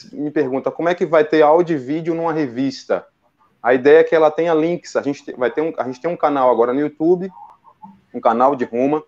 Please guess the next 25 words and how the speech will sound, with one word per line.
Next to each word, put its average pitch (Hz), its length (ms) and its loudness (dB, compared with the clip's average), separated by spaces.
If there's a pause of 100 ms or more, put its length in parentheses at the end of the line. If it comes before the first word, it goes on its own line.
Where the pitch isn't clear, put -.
(300)
onde 127 160 -4
as 147 80 -2
pessoas, 147 480 -2
onde 139 140 -2
a 135 60 4
gente 151 160 -6
vai 160 100 2
colocar 151 380 2
esses - 180 -2
podcasts, 139 640 -2
também 139 400 -4
essas 143 220 -6
entrevistas 117 520 -6
em 127 160 -4
vídeo. 147 380 -6 (680)
E 143 100 0
aí, 160 260 6
lá 180 320 8
na 240 120 0
revista 175 420 0
mesmo, 160 260 0
você 151 280 0
clica 208 560 -2 (440)
e 151 80 -12
já 143 160 0